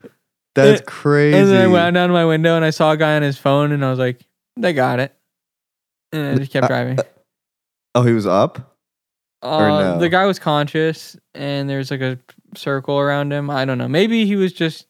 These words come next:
Speaker 2: paralyzed, and they were doing a cipher, and his bicycle has just happened to be reclined over.
Speaker 1: One time I was driving,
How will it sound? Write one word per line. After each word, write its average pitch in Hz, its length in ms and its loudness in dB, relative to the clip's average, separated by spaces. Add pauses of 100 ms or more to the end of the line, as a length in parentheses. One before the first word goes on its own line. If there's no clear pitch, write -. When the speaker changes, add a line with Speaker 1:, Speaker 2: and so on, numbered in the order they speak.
(140)
Speaker 2:
paralyzed, 139 560 -2
and 131 80 -6
they 127 60 -4
were 127 60 -4
doing 120 200 -4
a 113 60 -8
cipher, 131 520 -6 (880)
and - 80 -6
his 139 160 -4
bicycle 127 560 -4
has 123 160 -6
just 127 180 -10
happened 123 380 -2
to 127 60 -2
be 131 160 0
reclined 127 500 -2
over. 151 320 -4 (1400)
Speaker 1:
One 107 340 0
time 123 440 -2
I 98 120 -4
was 98 220 -4
driving, 87 920 -4